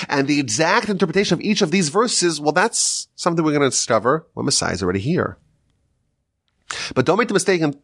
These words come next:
thinking that the Messiah is going to result in some radically different reality of the world as we know it. There won't be any supernatural changes.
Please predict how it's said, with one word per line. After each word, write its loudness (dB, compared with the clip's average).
thinking 0
that 0
the -10
Messiah 0
is -2
going -2
to -10
result -2
in -8
some -6
radically 0
different -2
reality 0
of -8
the 0
world -2
as -8
we -6
know 2
it. -12
There -6
won't 2
be -4
any -2
supernatural -2
changes. 2